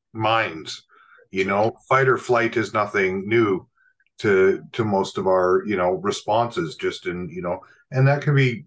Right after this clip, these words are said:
problems traumatized from childhood or, you know, just an understanding and groupthink when, you know, you were in school or something, right? And kinda maybe sitting back. Not many kids in school,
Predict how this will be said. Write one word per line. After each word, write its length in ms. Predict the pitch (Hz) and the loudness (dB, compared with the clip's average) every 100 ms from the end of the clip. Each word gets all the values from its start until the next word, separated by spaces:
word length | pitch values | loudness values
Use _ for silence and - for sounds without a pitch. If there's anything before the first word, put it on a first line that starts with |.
| _ | _
problems 580 | - 107 113 101 95 - - | -2 0 0 -2 -6 -12 -6
traumatized 640 | 98 101 107 101 104 101 | -2 0 0 0 0 -2
from 140 | 98 95 | -6 -6
childhood 580 | 95 98 113 101 85 78 | -2 0 2 0 -2 -2
or, 380 | 92 87 87 - | -2 0 -4 -4
you 80 | |
know, 260 | 90 - - _ _ _ _ | -4 -4 -6 _ _ _ _
just 200 | 101 95 | -8 -6
an 100 | 98 | -2
understanding 720 | 101 101 92 - 98 101 104 95 | -2 0 -2 -2 -2 0 0 -2
and 100 | 90 | -2
groupthink 540 | 101 107 - 98 95 - | -4 -4 -4 -4 -4 -2
when, 280 | 92 90 90 | -4 -4 -8
you 100 | 95 | -6
know, 280 | 87 95 - _ _ _ _ _ _ - | -4 -4 -8 _ _ _ _ _ _ -12
you 120 | 92 | -6
were 140 | 92 90 | -2 -4
in 80 | |
school 360 | 82 - 113 113 | -6 -2 0 2
or 160 | 95 - | 0 0
something, 460 | - - 85 80 | -4 -4 -6 -4
right? 260 | 87 104 101 | -2 -2 -4
And 220 | 90 - | -10 -8
kinda 240 | 95 95 | -4 -4
maybe 260 | 90 90 87 | -2 -4 -4
sitting 340 | - 107 95 | -4 -2 -2
back. 360 | 92 113 101 - | 0 0 0 -2
Not 180 | 120 147 | -4 -2
many 220 | 226 214 | -2 -2
kids 280 | - 202 147 | 0 0 2
in 120 | 143 | 2
school, 360 | 131 156 143 | 2 2 2